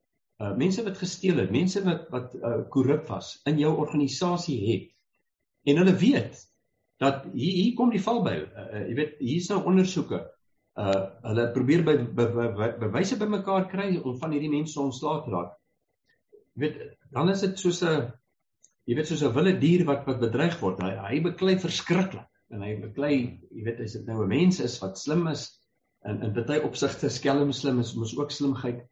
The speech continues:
dan kan hulle allerlei goeders aanvang. Maar hierdie ding dat daar elke nou en dan, ehm, jy weet, eh, 'n kragstasie, een van die eenhede wat hulle sê trip, jy weet, ek meen nou, hy werk nou nie meer nie.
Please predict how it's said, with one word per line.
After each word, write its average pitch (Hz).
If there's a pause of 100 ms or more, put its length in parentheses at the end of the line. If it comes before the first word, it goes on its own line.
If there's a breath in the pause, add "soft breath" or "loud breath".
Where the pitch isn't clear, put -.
(440)
dan 120
kan 160
hulle 170
allerlei 202
goeders 160
aanvang. 175
Maar 117
hierdie 185
ding 233
dat 190
daar 139
elke 190
nou 156
en 160
dan, 127 (500)
ehm, 113 (340)
jy 123
weet, 131
eh, 113
'n 113
kragstasie, 151
een 151
van 147
die 131
eenhede 139 (260)
wat 110
hulle 117
sê -
trip, 143
jy 95
weet, 113
ek 107
meen 123
nou, 120
hy 131
werk 160
nou 170
nie 160
meer 139
nie. 95